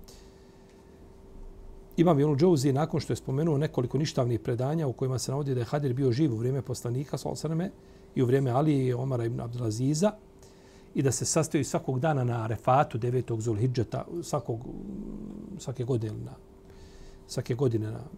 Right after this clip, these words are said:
devetog Zulhidžeta na Arefatu sa Džibrilom i Mikailom i Israfilom, kaže, "Mnogi obmanjeni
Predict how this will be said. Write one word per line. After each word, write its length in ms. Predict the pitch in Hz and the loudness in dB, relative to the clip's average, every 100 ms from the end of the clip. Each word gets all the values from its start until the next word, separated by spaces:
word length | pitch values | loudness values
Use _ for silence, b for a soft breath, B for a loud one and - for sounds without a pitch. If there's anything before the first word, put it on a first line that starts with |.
| - | -10
devetog 340 | 135 123 127 | -8 -6 -6
Zulhidžeta 460 | 117 110 117 - 127 | -4 -6 -8 -10 -10
na 60 | |
Arefatu 440 | 113 135 131 143 123 | -8 -4 -4 -4 -8
sa 200 | - 123 - - | -10 -10 -10 -4
Džibrilom 560 | 123 131 131 143 156 131 | 2 4 4 4 4 0
i 60 | |
Mikailom 460 | 117 131 127 151 135 | -4 -4 -2 0 -2
i 40 | |
Israfilom, 540 | 120 - 117 160 160 131 | -2 -4 -2 -2 -2 -2
kaže, 400 | 151 139 139 135 - B B B B B - | -2 2 2 0 -6 B B B B B 2
"Mnogi 400 | 170 220 151 143 | 6 8 8 6
obmanjeni 640 | 190 180 165 139 127 117 | 6 4 2 2 2 0